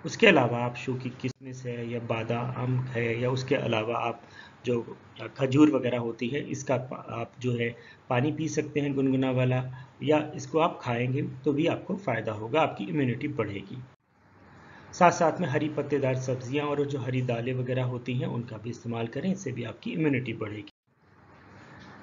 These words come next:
यदि हम बात करें sinus में क्या नहीं खाना चाहिए, तो जैसे ज़्यादातर लोग जानते हैं कि आपको ठंडी चीज़ें हैं, जैसे कि cold drinks वगैरह हैं,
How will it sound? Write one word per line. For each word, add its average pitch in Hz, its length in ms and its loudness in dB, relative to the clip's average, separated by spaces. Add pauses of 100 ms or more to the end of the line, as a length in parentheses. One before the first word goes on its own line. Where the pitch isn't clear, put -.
(120)
यदि 175 120 10
हम 175 140 10
बात 139 200 8
करें 180 200 2
sinus 151 400 0
में 165 140 -4
क्या 160 200 4
नहीं 156 240 -2
खाना 165 280 0
चाहिए, 185 300 -6
तो - 120 -8
जैसे 135 260 -14
ज़्यादातर 123 320 -4
लोग 117 200 -2
जानते 120 380 0
हैं 143 80 -2
कि 143 80 2
आपको 123 220 2
ठंडी 123 400 2
चीज़ें 123 380 2
हैं, 113 300 -2
जैसे 117 220 -6
कि 120 100 -10
cold 127 340 6
drinks 127 280 0
वगैरह 120 280 4
हैं, 117 300 -4